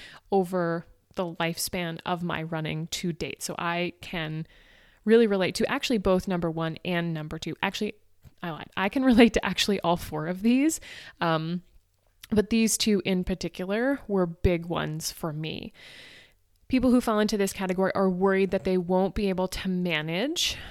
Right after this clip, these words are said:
their stress or their sanity without running, and or they haven't found a suitable replacement for it that gives them the same feelings or results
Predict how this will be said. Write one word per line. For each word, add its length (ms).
their 140
stress 640
or 140
their 200
sanity 760
without 540
running, 580
and 240
or 240
they 160
haven't 560
found 800
a 40
suitable 580
replacement 760
for 280
it 240
that 220
gives 420
them 440
the 180
same 640
feelings 720
or 240
results 640